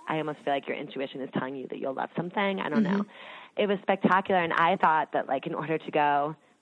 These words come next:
Speaker 1: I didn't foresee becoming a travel writer. It was a happy coincidence. But I thought I have to, like, literally be on my honeymoon because I thought, you know, this is such an expensive undertaking. It's really not. It's really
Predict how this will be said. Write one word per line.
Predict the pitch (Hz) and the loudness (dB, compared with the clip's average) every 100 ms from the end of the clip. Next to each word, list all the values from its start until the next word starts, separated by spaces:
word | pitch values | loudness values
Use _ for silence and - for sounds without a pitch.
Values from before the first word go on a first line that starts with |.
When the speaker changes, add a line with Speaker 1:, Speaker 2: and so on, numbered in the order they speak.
| _ | _
Speaker 1:
I | - | 0
didn't | 190 165 | 0 0
foresee | 190 - 165 | -2 0 0
becoming | 151 160 151 | 0 -2 -4
a | |
travel | - 139 143 | 0 0 0
writer. | 147 - | 0 0
It | |
was | 147 | 2
a | 147 | 2
happy | 143 143 - | 2 0 -4
coincidence. | - - - - - - | -10 -10 -10 -12 -14 2
But | 156 151 - - - - - | 2 2 -4 -18 -16 -12 0
I | 180 170 | 0 4
thought | 170 | 2
I | 160 | 2
have | 160 - | 0 0
to, | |
like, | 156 156 | -2 0
literally | 165 156 147 | 0 2 2
be | 156 | 2
on | 147 | 2
my | 147 | 0
honeymoon | 143 165 160 - - - | 0 -2 -2 -6 -10 -8
because | - 151 | -4 -2
I | 151 | 2
thought, | 147 - | 2 2
you | 156 | -2
know, | 135 | -2
this | 139 139 | -4 -4
is | 156 | -4
such | - - | -4 -6
an | - | -10
expensive | - 160 156 151 135 | -4 -2 -2 -2 -2
undertaking. | 143 139 156 151 143 - - - | -4 -6 -6 -4 -6 -10 -18 -8
It's | 165 - | -8 -2
really | 165 165 185 | 0 2 2
not. | 151 147 - - - | 0 0 -2 -4 -8
It's | - | 0
really | 240 190 160 | 4 4 4